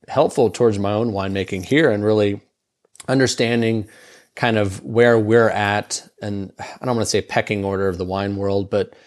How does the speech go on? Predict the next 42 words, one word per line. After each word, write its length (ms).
um, 400
if 160
those 260
are, 240
a 80
lot 180
of 60
these 160
wines 320
can 180
be 280
considered 500
benchmarks. 840
Um, 440
and 120
we 100
just 220
didn't 280
always 380
focus 340
on 120
Burgundy. 480
There 160
were 80
a 40
lot 360
of 160
other, 360
uh, 480
wines 420
that 100
were 100
tasted, 420
including, 760
um, 520
some 420
Spanish 460
wines, 540
Italian 520
wines, 420
the 100
stuff, 340